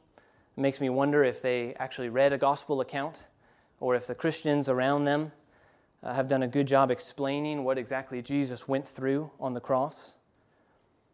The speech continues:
The main idea of this passage can be taken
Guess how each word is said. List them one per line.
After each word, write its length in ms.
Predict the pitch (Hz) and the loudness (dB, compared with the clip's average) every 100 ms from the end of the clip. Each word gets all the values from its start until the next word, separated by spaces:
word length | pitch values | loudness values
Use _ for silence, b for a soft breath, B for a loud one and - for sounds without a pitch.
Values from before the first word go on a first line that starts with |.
| _ _ _ _ - | _ _ _ _ -12
The 160 | - 135 | -2 2
main 220 | 147 151 | 4 4
idea 440 | 135 131 156 147 | 2 2 4 6
of 80 | 131 | 4
this 180 | 131 131 | 0 -6
passage 520 | - 156 156 143 123 | -4 -4 -2 -2 -4
can 120 | - | -4
be 120 | 123 117 | -4 -4
taken 560 | - 165 143 123 120 | -2 -2 0 -4 -4